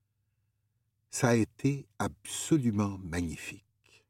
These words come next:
Le déclin. Si les deux premières années se sont bien déroulées sur le plan de la santé de son père,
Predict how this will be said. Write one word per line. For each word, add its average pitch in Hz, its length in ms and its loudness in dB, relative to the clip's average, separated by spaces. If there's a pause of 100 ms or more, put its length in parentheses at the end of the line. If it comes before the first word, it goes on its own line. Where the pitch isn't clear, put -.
(1500)
Le 107 160 4
déclin. 87 400 0 (2000)
Si 247 320 4
les 107 200 6
deux 151 180 6
premières 95 520 2
années 151 220 4
se - 160 -4
sont 85 220 -4
bien 85 180 0
déroulées 98 440 2
sur 87 200 -2
le 87 180 0
plan 113 260 0
de 82 80 -6
la 80 80 -2
santé 95 400 -4
de - 40 -8
son 95 220 -4
père, 147 420 -2